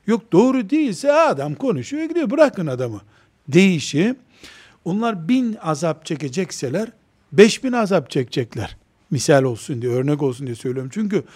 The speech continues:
o sözleri ona söylettiren Allah da oldu. Nasıl bir peygamberin gidip bir mesaj vermesi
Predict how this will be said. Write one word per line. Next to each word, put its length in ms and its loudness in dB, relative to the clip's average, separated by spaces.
o 100 6
sözleri 420 0
ona 280 2
söylettiren 680 0
Allah 440 4
da 80 -4
oldu. 240 -6
Nasıl 280 -2
bir 140 -2
peygamberin 640 2
gidip 420 -6
bir 160 -2
mesaj 480 0
vermesi 640 2